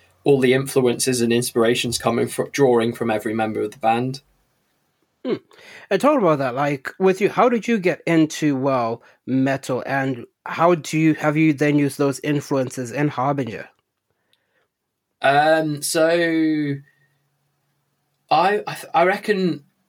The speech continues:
Speaker 1: my first taste of, of metal when I was a kid were bands like, uh, Black Sabbath and, um, yeah, Black, Black Sabbath and, you know, dare I say, you know,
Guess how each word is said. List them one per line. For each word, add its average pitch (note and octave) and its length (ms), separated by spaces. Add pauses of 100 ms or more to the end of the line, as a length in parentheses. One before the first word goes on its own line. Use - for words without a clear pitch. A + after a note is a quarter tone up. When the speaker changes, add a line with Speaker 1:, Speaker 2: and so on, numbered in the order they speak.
(100)
Speaker 1:
my C3+ 200
first C#3 520
taste C3 520
of, G#2+ 160 (440)
of A2 160
metal A2+ 600 (720)
when A#2+ 120
I G2+ 60
was G#2+ 120
a A#2+ 40
kid A2+ 460
were G#2 200
bands A2 440
like, G#2 460 (320)
uh, G2+ 280
Black - 380
Sabbath A2 760 (120)
and, G#2 540 (240)
um, G2 760 (1600)
yeah, A#2 200
Black, A#2+ 320
Black B2+ 220
Sabbath A#2+ 480
and, A2+ 200
you A#2 120
know, G2 300 (460)
dare C3+ 200
I B2+ 40
say, B2 320
you A#2+ 140
know, A2+ 260